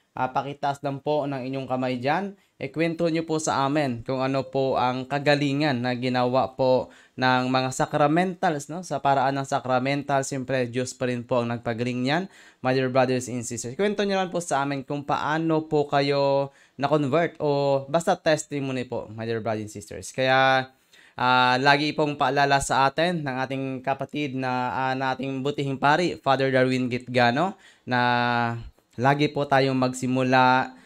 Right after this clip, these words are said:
bago magsimula ang ating programa, simulan po muna natin ito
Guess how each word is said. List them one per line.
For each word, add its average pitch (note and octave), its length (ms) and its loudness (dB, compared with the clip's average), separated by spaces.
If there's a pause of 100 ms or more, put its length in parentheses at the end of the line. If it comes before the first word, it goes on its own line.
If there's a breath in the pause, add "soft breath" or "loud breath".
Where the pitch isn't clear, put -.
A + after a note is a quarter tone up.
(200 loud breath)
bago F3 240 2
magsimula E3+ 480 2
ang C#3 80 -2
ating C3+ 160 -2
programa, B2+ 640 2
simulan B2+ 480 -2
po A#2 160 -4
muna A#2 240 -2
natin A2+ 400 -2
ito A2 240 -4